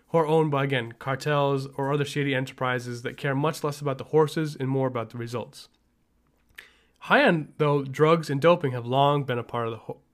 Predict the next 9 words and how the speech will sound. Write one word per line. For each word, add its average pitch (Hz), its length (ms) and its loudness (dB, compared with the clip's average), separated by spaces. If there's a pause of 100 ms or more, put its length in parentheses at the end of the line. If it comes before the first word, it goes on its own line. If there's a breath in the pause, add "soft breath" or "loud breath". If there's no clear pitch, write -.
(160)
of - 80 -20
horse 160 220 4
racing, 110 360 -10 (460 soft breath)
and 160 140 2
the 147 80 0
efficacy 170 500 0
of 139 80 2
these 135 200 -2
drugs 131 500 -4